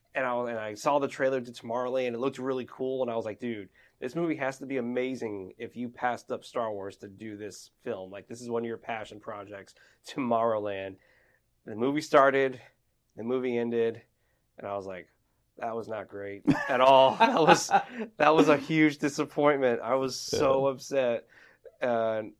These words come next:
Speaker 1: my wife and I were like, "Wow, that was really bad." Like, I wasn't, I hated it so
Speaker 2: <laughs>
Speaker 1: much. And so Brad Bird was always, like, even Guillermo del Toro was, like, always on my list of, like, directors who can come in.
Speaker 2: He
Speaker 1: And
Speaker 2: needs
Speaker 1: so
Speaker 2: to do the Jabba Star Wars
Speaker 1: <laughs> That would be
Speaker 2: story.
Speaker 1: awesome. That would be so great.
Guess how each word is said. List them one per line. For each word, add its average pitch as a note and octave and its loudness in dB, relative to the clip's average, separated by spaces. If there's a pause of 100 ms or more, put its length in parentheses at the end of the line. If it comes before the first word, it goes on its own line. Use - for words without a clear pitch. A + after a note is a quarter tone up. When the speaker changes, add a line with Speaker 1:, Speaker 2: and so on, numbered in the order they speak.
(180)
Speaker 1:
my A#2 -4
wife A#2 0
and A#2+ -2
I A#2 2
were A2 -2
like, G#2 -6
"Wow, A#2+ -6
that A#2 -12
was B2 -8
really A2 -10
bad." A2 -12
Like, A2 -12
I A2 -12
wasn't, G#2+ -12
I - 0
hated B2 -4
it A#2 -2
so A#2+ -4
Speaker 2:
<laughs> A#2 -6
Speaker 1:
much. A#2 -4 (480)
And A#2 -2 (540)
so C#3 4
Brad C#3 2
Bird D3+ 6
was B2+ -2
always, A#2+ 0
like, A2+ -2
even D#3+ 0
Guillermo C3 2
del A#2 -2
Toro A2+ -4
was, G#2+ -8
like, G#2 -10
always A2+ -6
on A#2 -4
my G#2+ -2
list G#2 -10
of, G2 -16
like, G2 -16
directors G#2 -12
who - -20
can G#2 -16
come G#2+ -12
in. G#2+ -10 (320)
Speaker 2:
He A#2 -4
Speaker 1:
And A2+ 6
Speaker 2:
needs A#2 6
Speaker 1:
so D3 6
Speaker 2:
to G#2+ 0
do G2+ -2
the F#2+ 0
Jabba F#2+ 2 (120)
Star G2 4
Wars G2 2
Speaker 1:
<laughs> - -8
That G2+ 4
would G2 6
be F#2 2
Speaker 2:
story. - 0
Speaker 1:
awesome. - -10
That - -6
would - -8
be - -10
so - -20
great. - -14